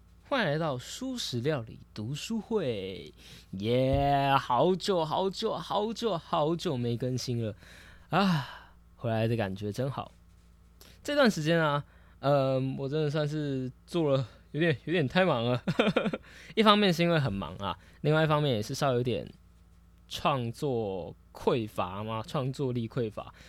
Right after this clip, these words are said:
我一直写不太出来什么东西，然后也没有太多的想法说可以讲什么样的东西。嗯，那时候我本来的预想是我想要去讲，诶，就是在，呃《致富心态》那一本书之后呢，要来讲，嗯，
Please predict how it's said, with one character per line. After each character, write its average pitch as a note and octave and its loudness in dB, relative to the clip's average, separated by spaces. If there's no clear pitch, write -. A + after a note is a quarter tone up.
我 C#3+ 2
一 F#3 2
直 B3 -4
写 - 0
不 B2+ -2
太 D#3+ 0
出 C#3+ -4
来 A#2 0
什 A2 -8
么 G2+ -8
东 A2 -6
西， G#2 -10
然 G#2 -8
后 G#2+ -8
也 G2+ -8
没 G2 -8
有 G#2 -6
太 A2 -6
多 A2 -4
的 G#2+ -6
想 G2+ -8
法 G2 -6
说 A2+ -8
可 D#3 -10
以 D#3 -4
讲 C#3 -2
什 D#3 -4
么 C3 -2
样 C3+ 0
的 B2 0
东 A#2 -4
西。 A2+ -6
嗯， F3+ 4
那 D4+ 6
时 A#3+ 4
候 B3 6
我 A3+ 6
本 E3+ 2
来 C3 4
的 C#3 2
预 E3 2
想 G#2 -4
是 A#2+ -4
我 A#2 -4
想 A2+ -2
要 A#2 0
去 A#2 -6
讲， D2+ -8
诶， G2+ -6
就 A#2+ -8
是 B2+ -4
在， A2+ 0
呃 A2 -2
《致 C3+ -2
富 C3 -2
心 A#2 0
态》 A2 -2
那 A#2 -2
一 A2+ -2
本 G#2+ -6
书 A#2+ -8
之 D#3 -6
后 E3+ 2
呢， B2 -2
要 A2+ -2
来 G#2 0
讲， B1+ -10
嗯， G2+ -6